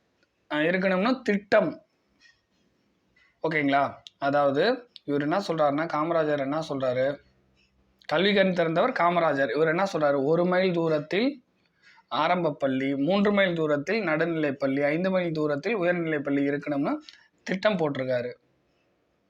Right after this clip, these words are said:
அதுக்கப்புறம் பாருங்க, so, இந்த இடத்துல ஒரு சின்ன நிகழ்வு, பரமக்குடி தரைப்பாலம். ஓகேங்களா? பரமக்குடியில தரைப்பாலம்,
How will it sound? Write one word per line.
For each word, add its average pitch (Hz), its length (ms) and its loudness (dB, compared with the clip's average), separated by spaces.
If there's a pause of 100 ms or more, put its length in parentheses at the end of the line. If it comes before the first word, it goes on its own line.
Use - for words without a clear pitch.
(1300)
அதுக்கப்புறம் 175 500 0
பாருங்க, 135 460 0 (360)
so, 180 200 0
இந்த 180 320 4
இடத்துல 185 300 4
ஒரு 202 200 2
சின்ன 196 240 2
நிகழ்வு, 170 560 0 (420)
பரமக்குடி 214 800 2 (920)
தரைப்பாலம். 175 640 4 (140)
ஓகேங்களா? 139 540 0
பரமக்குடியில 170 800 0 (120)
தரைப்பாலம், 151 480 2